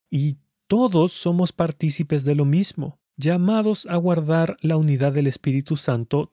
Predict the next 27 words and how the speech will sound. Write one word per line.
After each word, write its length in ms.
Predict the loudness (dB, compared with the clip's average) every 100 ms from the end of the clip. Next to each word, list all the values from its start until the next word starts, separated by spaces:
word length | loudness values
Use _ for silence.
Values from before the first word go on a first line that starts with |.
| _
tal 320 | -2 0 0 -2
como 200 | -2 0
nos 200 | -2 0
dice 260 | -2 0
el 100 | 0
apóstol 460 | 0 -2 -2 -4 -4
Pablo. 480 | -2 0 -2 -6 -12 _ _ _ _ -6
"Yo, 380 | 0 2 2
pues, 580 | 0 2 2 2 -4 -18 _ _
preso 400 | 0 0 0 0
en 80 | 0
el 100 | -2
Señor, 580 | -2 0 2 2 0 -6 _
os 260 | -4 -2
ruego 500 | -4 0 2 2 0
que 140 | 0 0
andéis 360 | 2 0 0
como 220 | 0 0 0
es 140 | 0
digno 320 | 0 2 0
de 100 | 2
la 80 | 2
vocación 580 | 0 0 -4 0 0 0
con 200 | -2 -2
que 120 | -6
fuisteis 520 | -2 -4 -2 -4 -2
llamados, 600 | 0 2 0 0 -6 -16